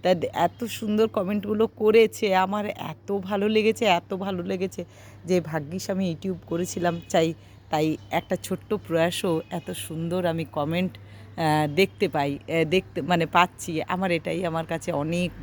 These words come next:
বড় পাওয়া, বিশ্বাস করুন। এর থেকে আর আমার বেশি কিছু চাই না, একটু ভালোবাসায় ব্যাস। আর এই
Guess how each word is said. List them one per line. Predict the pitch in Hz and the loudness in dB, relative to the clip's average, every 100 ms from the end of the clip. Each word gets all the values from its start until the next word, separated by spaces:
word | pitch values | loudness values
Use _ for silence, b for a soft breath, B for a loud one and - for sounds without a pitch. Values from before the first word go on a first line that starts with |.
| - | -4
বড় | 139 151 165 - | 0 0 0 -2
পাওয়া, | 151 165 | -2 -2
বিশ্বাস | 160 147 - 175 - | -4 -6 -6 -10 -6
করুন। | 185 190 185 B B B | -4 -4 -6 B B B
এর | 214 247 | 2 4
থেকে | 285 262 | 0 2
আর | 214 | 4
আমার | 160 160 | 4 2
বেশি | 151 151 143 | -2 -4 -6
কিছু | 156 147 - | -10 -8 -4
চাই | 127 135 | -2 -2
না, | 139 135 | -2 -2
একটু | 165 - 185 | -4 -8 -6
ভালোবাসায় | 160 151 143 156 165 - 180 170 160 - - | -4 -2 0 0 0 0 0 0 -2 -8 -2
ব্যাস। | 160 151 - - B B B 151 | 0 0 -2 -12 B B B 2
আর | 160 | 2
এই | 160 196 | 4 0